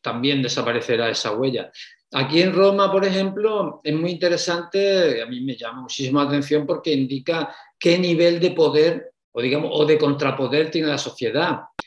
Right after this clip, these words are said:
Aquí hay monumentos como una placa conmemorativa dedicada a un, a un militante revolucionario, a Mario Salvi, eh, eh, muerto en el año setenta y nueve en un enfrentamiento con la policía,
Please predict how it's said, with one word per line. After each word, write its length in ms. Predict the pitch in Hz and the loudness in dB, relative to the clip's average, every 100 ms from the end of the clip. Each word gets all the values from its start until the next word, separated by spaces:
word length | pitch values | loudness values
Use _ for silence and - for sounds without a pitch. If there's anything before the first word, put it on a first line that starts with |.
| _ _ _ | _ _ _
Aquí 200 | 117 123 | -8 0
hay 80 | 151 | 2
monumentos 640 | 165 170 165 175 180 185 | 2 2 2 0 -2 -4
como 580 | - 175 170 165 147 131 123 127 117 | -2 -2 0 2 2 2 -2 -6 -6
una 240 | 143 151 | -4 -2
placa 300 | 151 151 151 | 0 0 0
conmemorativa 1040 | 156 160 151 151 143 139 190 180 151 120 - _ _ _ | -2 -2 -4 -2 -2 -2 -4 0 -2 -2 -10 _ _ _
dedicada 800 | 135 135 127 143 147 151 139 - | -2 0 0 0 2 2 0 -2
a 180 | 131 | -2
un, 580 | 139 143 139 135 127 120 107 | 2 2 2 0 -2 -6 -10
a 100 | 117 | -8
un 160 | 131 | -4
militante 560 | 127 127 120 131 127 131 | -4 -4 -8 -8 -6 -4
revolucionario, 840 | 131 127 123 - 127 147 175 170 | -2 -2 -2 -2 0 0 2 2
a 40 | 135 | 2
Mario 260 | 131 139 | 2 0
Salvi, 640 | - 160 165 156 185 285 _ _ _ _ _ | 0 -2 -2 -2 -4 -4 _ _ _ _ _
eh, 720 | - 127 123 120 110 107 107 95 - _ _ _ _ _ _ _ 254 | -8 -4 -2 -4 -4 -6 -10 -14 -18 _ _ _ _ _ _ _ -6
eh, 600 | 147 135 131 131 131 - - | -4 -2 -2 -4 -6 -8 -12
muerto 720 | 139 139 147 147 139 160 143 | -12 -8 -2 -2 -2 0 0
en 80 | |
el 120 | 143 139 | 2 0
año 120 | 147 | -2
setenta 420 | - 147 147 139 | -2 0 0 -2
y 60 | 139 | -2
nueve 240 | 196 202 | -2 -2
en 80 | 185 | 0
un 80 | 151 | -2
enfrentamiento 580 | 147 139 139 139 135 | -2 -4 -2 -2 -2
con 120 | 143 147 | -4 -4
la 100 | 147 | -2
policía, 640 | 175 190 190 202 233 285 | -4 -4 -4 -2 -2 -4